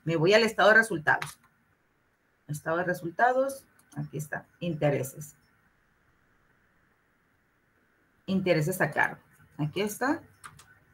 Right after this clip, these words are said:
Aumentó en dos punto cero dos, pero acá está, dos punto, la re-, en tendencia relativa, dos punto ochenta y nueve. Para eso me sirve, jóvenes, esta tendencia.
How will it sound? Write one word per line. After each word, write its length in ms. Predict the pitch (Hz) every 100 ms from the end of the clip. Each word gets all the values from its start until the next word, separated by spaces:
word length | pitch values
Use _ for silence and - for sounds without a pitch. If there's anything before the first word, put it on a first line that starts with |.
| -
Aumentó 480 | 165 156 151 151 170
en 140 | 190
dos 220 | 190 190
punto 340 | - 190 175 180
cero 300 | 185 170 160
dos, 420 | 202 262 294 - - - - -
pero 180 | 190 160
acá 200 | 151 160
está, 360 | 165 - 135 -
dos 340 | 151 190 240
punto, 500 | - 254 302 302 330
la 120 | 220 202
re-, 260 | 185 - -
en 120 | -
tendencia 460 | - 185 175 175 226
relativa, 600 | 226 170 160 262 285 294
dos 320 | 190 226 254
punto 340 | - 247 247 269
ochenta 320 | 269 220 185
y 60 | 180
nueve. 300 | 165 143 - - - -
Para 260 | 233 226
eso 220 | 226 226 285
me 160 | 254
sirve, 400 | - 285 285 294
jóvenes, 480 | 294 277 269 262 254
esta 300 | 214 196 233
tendencia. 760 | 220 202 226 247 240 180 143